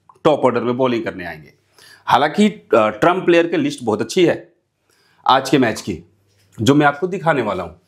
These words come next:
अब आइए बात करते हैं दिल्ली कैपिटल्स की। तो दिल्ली कैपिटल्स की तरफ से डेविड वार्नर और पृथ्वी शॉ ओपनर हैं, मैकग्रूक, पंत, स्टब्स, होप, पोरेल, अक्षर पटेल, यादव,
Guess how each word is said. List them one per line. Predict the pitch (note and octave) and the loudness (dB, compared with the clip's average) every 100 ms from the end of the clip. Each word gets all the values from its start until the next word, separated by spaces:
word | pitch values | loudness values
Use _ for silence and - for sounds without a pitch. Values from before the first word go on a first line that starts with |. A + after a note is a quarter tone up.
| _ _ - - - | _ _ -20 -6 0
अब | F#3 | 2
आइए | G3+ | 2
बात | G3+ F3+ F#3+ | 0 0 -4
करते | F3 F3+ | -10 -8
हैं | F#3 | -4
दिल्ली | D3+ C3+ D#3 | -2 -2 -2
कैपिटल्स | D#3 B2 A2+ C3+ C3 | -2 -2 -2 -8 -6
की। | F3 | -12
तो | F3 - - F3+ | -14 -6 -2 0
दिल्ली | C#3 C#3 F3 | 0 0 -2
कैपिटल्स | E3+ D#3+ F3 D#3+ | -4 -4 -4 -6
की | - | -2
तरफ | D#3 | -2
से | - D#3+ | -2 -6
डेविड | A#2+ B2 D3+ | -4 -2 -2
वार्नर | A#2 G#2+ B2 | -2 -2 -4
और | D3 | -6
पृथ्वी | C#3+ A#2+ B2+ C3+ | -6 -6 -2 -2
शॉ | C3 | 0
ओपनर | C3+ G#2 A#2+ C3 | 0 -2 -4 -4
हैं, | D#3+ - - - _ - | -4 -10 -18 -20 _ 0
मैकग्रूक, | C#3 C#3 D#3+ G3 - | 2 2 0 0 -6
पंत, | - _ C#3+ D#3 F3+ | -20 _ -2 0 -4
स्टब्स, | - - C#3+ C#3+ - - _ | -12 -2 0 0 -6 -16 _
होप, | C3+ E3 D3+ - - | -2 0 -6 -18 -2
पोरेल, | A#2+ B2+ D3 D#3+ _ _ _ _ _ _ - | 0 0 -2 -10 _ _ _ _ _ _ -2
अक्षर | - G3+ G3+ | 0 0 -2
पटेल, | F#3+ F#3+ G3 | -2 -2 0
यादव, | C#3 C#3 D#3 F3 - | 2 2 0 -6 -8